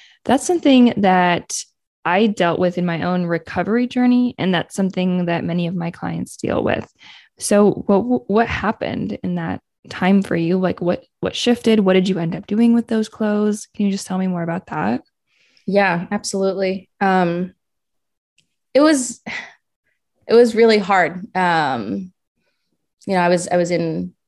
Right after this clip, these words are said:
Speaker 2: college <laughs> and didn't have a lot of money. And so, you know, I'd, I'd buy clothes, grow out of them, and then just feel horrible about myself, you know, feel like,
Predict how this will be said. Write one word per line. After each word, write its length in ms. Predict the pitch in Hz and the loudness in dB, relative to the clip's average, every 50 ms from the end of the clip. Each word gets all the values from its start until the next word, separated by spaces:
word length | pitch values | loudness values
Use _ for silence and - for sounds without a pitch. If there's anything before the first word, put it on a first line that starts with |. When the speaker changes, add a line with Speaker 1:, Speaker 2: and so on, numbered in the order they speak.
| _ _ _ _ _ _ _ _ _ _ | _ _ _ _ _ _ _ _ _ _
Speaker 2:
college 420 | - 240 226 226 220 226 220 208 | 2 2 4 4 4 4 4 4
<laughs> 20 | 220 | 4
and 160 | 240 233 233 | 4 6 4
didn't 200 | 208 202 185 185 | 4 4 2 0
have 160 | 185 175 170 | -2 -2 -2
a 40 | 180 | -2
lot 180 | 170 175 170 | -2 0 0
of 120 | 165 160 170 | -2 -2 -4
money. 360 | 175 180 185 185 190 185 185 | -4 -4 -2 -2 0 0 0
And 160 | 175 175 175 | -2 -4 -4
so, 140 | 175 - 165 | -4 -4 -2
you 140 | 165 160 156 | -2 -2 -2
know, 80 | 151 | -4
I'd, 220 | 143 139 160 - - - - - - - _ _ - | -4 -6 -6 -8 -10 -20 -20 -20 -20 -20 _ _ -16
I'd 140 | - - - - - - - - - _ _ _ | -14 -14 -14 -18 -20 -20 -20 -20 -20 _ _ _
buy 280 | - - 214 202 202 | 0 0 2 2 2
clothes, 600 | 202 202 - 214 190 185 185 185 180 180 180 180 180 | 0 0 0 2 2 4 6 6 6 4 2 -2 -6
grow 200 | - 190 190 185 | -4 -2 0 0
out 160 | 175 180 180 | 0 0 0
of 140 | 180 175 180 | -2 -4 -2
them, 380 | 170 165 165 156 151 156 151 - | -2 -2 0 -2 -2 -4 -8 -6
and 160 | - 147 151 | -6 -4 -4
then 360 | 156 156 147 151 143 139 117 - _ _ _ _ _ _ _ _ _ _ _ _ _ _ _ _ | -4 -4 -4 -4 -6 -6 -8 -10 _ _ _ _ _ _ _ _ _ _ _ _ _ _ _ _
just 320 | - - 170 160 - - _ _ _ _ _ _ _ _ - _ _ _ _ | -8 -8 -8 -8 -8 -14 _ _ _ _ _ _ _ _ -20 _ _ _ _
feel 280 | - _ 202 202 196 | -10 _ 2 2 2
horrible 720 | 185 175 170 165 190 220 233 196 165 135 113 - - - _ _ | 4 4 4 4 4 4 4 2 2 0 0 -2 -6 -12 _ _
about 380 | - 156 - 151 147 131 - | -12 -4 -2 -2 -2 -2 -2
myself, 560 | 156 139 156 160 - - 120 117 143 170 - | -4 -4 -4 -4 -4 -2 0 0 0 -2 -4
you 60 | - 170 | -6 -6
know, 60 | 165 | -6
feel 240 | 165 - 180 170 160 | -4 -2 -2 0 0
like, 280 | 156 135 127 - _ | 0 -2 -2 -4 _